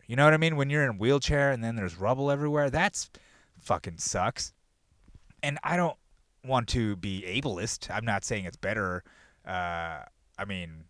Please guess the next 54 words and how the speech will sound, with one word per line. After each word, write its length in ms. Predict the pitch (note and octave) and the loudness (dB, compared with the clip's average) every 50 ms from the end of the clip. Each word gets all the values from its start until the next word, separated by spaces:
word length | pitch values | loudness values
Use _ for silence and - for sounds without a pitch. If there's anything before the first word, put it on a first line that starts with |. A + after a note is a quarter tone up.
| _ _ - | _ _ -10
maybe 240 | G2+ G#2 G#2+ G#2 | -8 -4 -2 0
I 80 | F2+ E2+ | 0 0
am. 480 | F2+ F#2 G#2+ A#2 G2 E2 D#2 C#2+ - - _ _ - - | 0 2 2 2 0 0 -4 -10 -18 -20 _ _ -16 -8
I 60 | A2+ | 0
guess 200 | - F#3+ G3 - | 2 2 6 8
I 80 | C#3+ | 8
am 180 | A2+ B2+ D3+ C#3 | 8 8 6 4
saying 260 | - - A#2+ A2 G#2+ | 4 0 0 0 0
it 100 | G2+ G#2 | 0 2
is 140 | A#2 A2 G2+ | 2 0 0
better 380 | F2+ - G2+ G#2+ G2+ G2 F#2+ F#2 | 2 2 2 2 4 2 0 -2
to 460 | - - - F#2 F2+ F2 F2 E2+ - - - - - - | -4 -4 -6 -4 -4 -4 -4 -6 -8 -10 -16 -18 -10 -4
not 260 | G#2 G2+ G#2 G#2 - | 0 0 0 0 0
have 220 | - G#2 G2 F#2 | 0 0 0 0
your 140 | F2 F2+ E2+ | -2 -4 -6
legs 320 | E2 E2+ E2 D#2+ D#2 - | -4 -6 -8 -8 -8 -12
crushed 520 | - - - E2+ D#2+ D#2 - - - - - - - _ _ _ _ _ - | -10 -6 -6 -6 -6 -6 -10 -14 -14 -14 -16 -16 -18 _ _ _ _ _ -12
than 240 | F#2+ F#2 F#2 F2 E2+ | -8 -6 -6 -6 -6
to 80 | - F#2 | -8 -8
have 240 | - F#2 F2+ D#2+ | -6 -6 -6 -6
them 140 | E2 E2+ E2 E2+ | -6 -10 -14 -12
crushed. 400 | - - F2+ E2+ D#2+ - - - | -10 -6 -6 -6 -6 -6 -8 -4
I'm 300 | - G2+ A#2 C3+ C#3+ D3 | 2 4 4 6 6 4
gonna 200 | C#3 C#3+ C3 B2+ | 4 4 4 6
go 180 | A2 A#2 A#2 A2 | 8 10 12 12
out. 300 | G#2+ G#2+ G#2 G#2 G#2+ - | 12 12 10 10 8 6
You 100 | C#3+ C#3 | 4 4
know 100 | D3 D#3 | 6 8
what? 220 | D#3+ E3 D#3+ D#3+ - | 10 12 12 10 10
I'm 260 | - A#2 A#2+ B2+ C#3 | 6 0 2 2 4
going 300 | C#3 C#3+ C#3+ C#3+ C#3 C#3 | 8 8 10 10 8 6
out 320 | C3+ C3 C3 B2+ B2+ C3 - _ _ _ _ _ _ _ _ _ _ _ _ _ _ _ _ _ _ - | 4 4 6 6 4 2 0 _ _ _ _ _ _ _ _ _ _ _ _ _ _ _ _ _ _ -2
on 160 | - A#2 B2 | 2 2 4
a 100 | C#3 C#3+ | 6 6
limb. 480 | C#3+ D#3+ D#3 C3 A2 G#2 G2+ G2+ G#2 - _ - _ _ _ _ | 8 10 10 10 8 6 2 -6 -8 -10 _ -20 _ _ _ _
It's 120 | - - | 2 6
a 80 | G3 E3+ | 8 8
hill 200 | D3+ E3 D#3+ D#3 | 10 10 10 10
I'll 120 | D3 D3 | 10 8
fucking 340 | C#3+ - D#3+ C3+ A#2 G#2+ G2+ | 6 6 2 2 4 2 2
die 260 | G2 G#2 A#2 B2+ A2+ F2 | 4 6 6 6 4 2
on. 300 | D#2 D2+ D2 D2 D#2+ - _ _ _ - | -2 -4 -8 -12 -16 -20 _ _ _ -10
Um, 360 | F2 F2 F2 E2+ E2 E2 E2+ F2 | -8 -6 -6 -6 -8 -10 -12 -10
I'll 200 | F2 F#2 G2+ A2 | -8 -6 -6 -6
say 220 | - - A#2 A2 G2+ | -4 -4 -2 -2 -2
that 140 | G2 F#2 F2 | -2 -4 -4
it's 200 | F2+ F#2+ - - | -6 -10 -12 -10
better 440 | - - A#2 A#2+ A#2 A#2+ B2 A#2 | -4 -2 0 0 2 2 0 -2
to 300 | A2+ - - - A#2+ G#2+ | -2 -4 -8 -10 -8 -8
not 380 | G2+ G2 G#2 G#2 A2 A2+ G#2+ - | -6 -6 -4 -4 -4 -6 -8 -12
have 320 | - - G#2+ G#2 G#2 G2 | -12 -8 -6 -6 -6 -6
your 420 | F#2+ F#2+ F#2+ F#2 F2+ F2+ F2+ F2 E2+ | -6 -4 -4 -2 -2 -4 -6 -8 -8
legs 380 | F2 F#2 F2+ F2 F2 E2 - - | -8 -8 -6 -6 -6 -8 -10 -10
crushed, 640 | - - - F#2+ E2+ D#2 - - - - - - | -6 0 2 2 2 2 0 -4 -6 -6 -8 -12